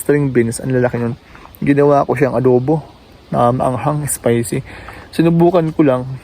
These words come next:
Habang niluluto ako, nakita ko ng yung, ah, dinurog na, mm, sili. Nilagyan ko. Aba, nagulat ako. Ang sarap. Mahilig po kasi sa, sa maanghang eh. Gustong gusto ko pa yung maanghang. Kaya niluto ko.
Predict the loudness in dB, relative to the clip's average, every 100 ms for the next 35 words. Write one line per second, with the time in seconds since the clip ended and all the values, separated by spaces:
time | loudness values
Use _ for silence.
0 | -6 -2 0 2 2 4 2 0 -4 -2
1 | 0 0 -4 -6 -6 -6 -6 -8 -10 -14
2 | -20 -20 -10 -8 -6 -6 -6 -8 -10 -16
3 | -20 -20 -20 -20 -20 -20 -12 -6 -4 -4
4 | 0 2 4 4 2 2 2 2 0 -8
5 | -20 -20 -20 -20 -20 -6 0 0 0 -2
6 | -4 -6 -10 -16 -8 0 2 2 0 -4
7 | -14 -20 -20 -4 2 2 2 0 0 0
8 | -2 -6 -20 -20 -10 -6 -2 -4 -6 -20
9 | -20 -20 -20 -18 -18 -6 -2 2 2 2
10 | 2 2 2 2 0 -10 -20 -20 -20 -20
11 | -4 0 2 0 -2 0 0 -2 -2 -2
12 | 0 0 -2 -4 -8 -8 -10 -4 -4 -2
13 | -2 -2 -2 -2 -6 -8 -10 -16 -18 -8
14 | 0 2 4 6 4 2 0 4 4